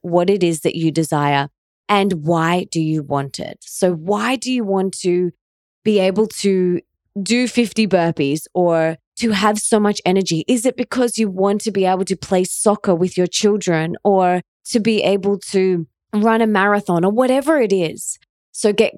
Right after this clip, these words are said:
crystal clear on what it is that you desire and then why do you want it? So that's the first step, okay? And I'll take you through some examples in a moment,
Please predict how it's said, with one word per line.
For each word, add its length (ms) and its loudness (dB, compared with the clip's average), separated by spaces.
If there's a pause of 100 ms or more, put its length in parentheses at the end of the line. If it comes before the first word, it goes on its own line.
(140)
crystal 420 0
clear 380 0
on 160 2
what 160 2
it 100 0
is 180 0
that 120 0
you 140 0
desire 520 0
and 160 0
then 280 -2
why 420 0
do 160 -8
you 200 -2
want 340 -4
it? 120 -10
So 160 0
that's 440 0
the 100 0
first 760 -2
step, 520 -4 (360)
okay? 320 -4
And 140 0
I'll 80 2
take 260 -4
you 60 -6
through 180 -4
some 160 -4
examples 760 -4 (400)
in 120 0
a 60 2
moment, 560 -2